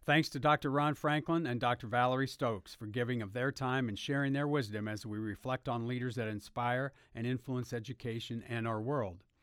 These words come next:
Some of the highlights from the conversation would include what inclusive excellence is on an educational campus and how we build belonging and dignify differences, as well as how we lead systems through diversity and embed these principles to become routine.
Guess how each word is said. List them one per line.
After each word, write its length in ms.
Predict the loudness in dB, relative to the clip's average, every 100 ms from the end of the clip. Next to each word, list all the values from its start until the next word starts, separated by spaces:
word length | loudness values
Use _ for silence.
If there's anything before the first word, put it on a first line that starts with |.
| _
Some 220 | 0 2
of 80 | 4
the 80 | 4
highlights 440 | 4 4 2 0
from 200 | -2 -2
the 60 | 0
conversation 840 | 0 -2 -2 -2 0 0 0 -2
would 140 | 0 -2
include 480 | -4 -4 -2 0 -2 -2
what 140 | 0
inclusive 560 | 2 0 -2 0 -2 -4
excellence 560 | -2 -4 -2 0 0 -2
is 400 | 0 2 2 -2 -2
on 100 | 0
an 100 | 2
educational 640 | 0 -2 -2 -2 -2 -6
campus 680 | -2 -2 -2 -4 -10 -12 -20 _ -20 -14 -2
and 100 | 2
how 140 | 4
we 100 | 6
build 260 | 6 4 4
belonging 680 | 2 2 2 2 0 -4 -6 _ _ _
and 180 | -4 -2
dignify 440 | 0 -2 -2 -2
differences, 760 | 0 -2 -2 -4 -6 -12 -14 -20 _ _
as 160 | -2 4
well 160 | 4
as 120 | 4
how 140 | 4 4
we 140 | 4
lead 220 | 2 0
systems 500 | -2 -4 -2 -2 -2
through 160 | -4 -6
diversity 680 | -4 0 0 0 0 0 -2
and 160 | -2 0
embed 300 | 0 0 0
these 180 | -2 0
principles 680 | 0 0 -2 -6 -6 -6
to 80 | -8
become 360 | -8 -4 -4 -2
routine. 540 | -4 -2 0 0 -4